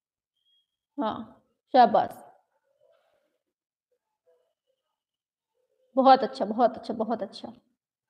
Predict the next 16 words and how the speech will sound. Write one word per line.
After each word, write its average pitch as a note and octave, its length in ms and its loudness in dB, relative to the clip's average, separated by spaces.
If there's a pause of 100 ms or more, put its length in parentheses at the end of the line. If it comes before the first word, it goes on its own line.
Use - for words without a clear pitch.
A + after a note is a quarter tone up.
(1900)
चलिए A#3 220 -2
आगे C4+ 240 8
चलते G#3+ 280 0
हैं, G#3 160 -10 (340)
शाबाश, - 400 -2 (120)
आगे C4 220 8
चलते D#4 240 6
हैं, D#4+ 140 2
बहुत D#4 200 10
अच्छा E4+ 200 4
answer A3+ 220 0
दिया G3+ 200 -2
है G#3+ 80 -4
आप - 140 -6
लोगों A3+ 140 -10
ने। - 80 -12